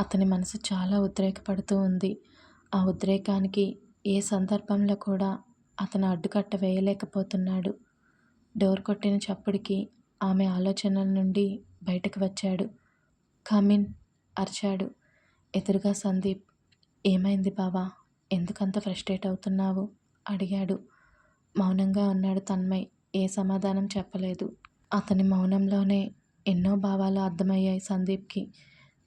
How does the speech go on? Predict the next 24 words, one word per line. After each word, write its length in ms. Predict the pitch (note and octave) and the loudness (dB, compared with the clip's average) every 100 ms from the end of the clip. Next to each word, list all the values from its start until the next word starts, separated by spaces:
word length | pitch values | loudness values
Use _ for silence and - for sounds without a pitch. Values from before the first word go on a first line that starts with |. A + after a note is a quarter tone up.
| - | -2
"తన 200 | F#3 F#3+ | 0 2
గురించి 580 | F#3 F#3+ F#3+ - G3+ F#3+ - _ _ _ | 2 0 -2 -2 -4 -4 -10 _ _ _
ఏం 200 | F#3+ F#3+ | 0 0
క్లూస్ 340 | F#3+ G3+ G3+ - | 2 2 2 0
దొరకలేదు 480 | F#3 F#3+ G3+ G3 G3 | -4 -2 -2 -2 -2
కదూ?" 380 | - F3+ F#3+ G#3+ - - _ G3 | -4 -2 -2 -2 -6 -20 _ -6
అడిగాడు. 520 | F#3 F3+ F#3+ F#3+ - - _ _ _ _ - | -4 -2 -2 -4 -8 -12 _ _ _ _ -2
"లేదు" 460 | G3 F#3+ F#3+ - - _ _ - | 0 2 0 -4 -8 _ _ -4
అన్నట్టు 340 | F#3 G3 F#3+ | 0 0 -2
తల 240 | F#3+ F#3+ F#3+ | -4 -2 -2
అడ్డంగా 560 | F#3+ F3 F#3 F#3+ G3 | -2 -2 -2 0 0
ఊపాడు. 480 | F#3+ F#3 F#3+ F#3+ G3+ - _ _ _ _ _ G3 | -2 -2 -4 -4 -6 -10 _ _ _ _ _ -4
తన్మయ్ 300 | F3+ G3 G3+ - | 0 0 0 -2
చాలా 220 | F#3 F#3+ | -2 -2
కోపంగా 480 | G3 F#3 - F#3+ G3 | -2 -6 -2 -2 -2
సిగరెట్ 380 | G3+ F#3 F#3+ F#3+ | -2 -2 -2 -2
వెలిగించి 640 | F#3+ F#3 F#3+ F#3+ G3 G3 - _ _ _ - | -4 0 -2 -2 -4 -4 -8 _ _ _ 0
ఐదు 180 | F#3+ F#3 | 0 2
నిమిషాల్లో 540 | F#3 F#3 G#3 G3+ G3 | 0 -2 -2 -2 -2
పది 240 | G3 F#3 | -2 -4
సిగరెట్లు 520 | F3+ F#3+ F#3+ G3 G3+ G3 | -4 -2 0 -2 -2 -2
ఊదేశాడు. 640 | F#3 F3+ F#3+ - F#3+ F#3 G3+ - _ _ _ F#3 | -2 -2 -4 -2 -4 -4 -6 -12 _ _ _ -4
తన్మయ్ 300 | F#3 G3 G3+ | 0 2 2
ఉద్రేకాలు 800 | F3+ - G3 - G3 F#3+ F#3+ | 0 -2 -4 -4 -4 -2 -4